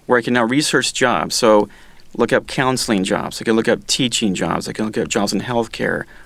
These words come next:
What do these jobs pay? What do they do in greater detail? Once I look at more information, kinda like the job's bio, like I'm looking at who I wanna,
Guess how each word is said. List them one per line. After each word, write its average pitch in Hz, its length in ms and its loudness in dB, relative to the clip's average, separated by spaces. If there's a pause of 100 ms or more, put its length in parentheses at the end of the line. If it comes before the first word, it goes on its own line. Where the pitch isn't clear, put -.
(140)
What 120 140 4
do - 20 -4
these 120 140 -4
jobs - 360 -2
pay? 120 320 0
What 107 220 2
do - 60 -10
they 131 100 2
do 113 320 2
in 107 100 2
greater 101 280 0
detail? 98 680 -4 (640)
Once - 160 0
I 147 60 4
look 127 220 2
at 107 80 2 (160)
more 131 180 2
information, 113 680 2
kinda - 160 0
like 131 120 0
the 110 80 -2
job's 104 300 0
bio, - 760 0
like 110 160 -4
I'm 110 120 0
looking 117 240 2
at 110 100 0
who 147 140 4
I - 20 2
wanna, 120 360 2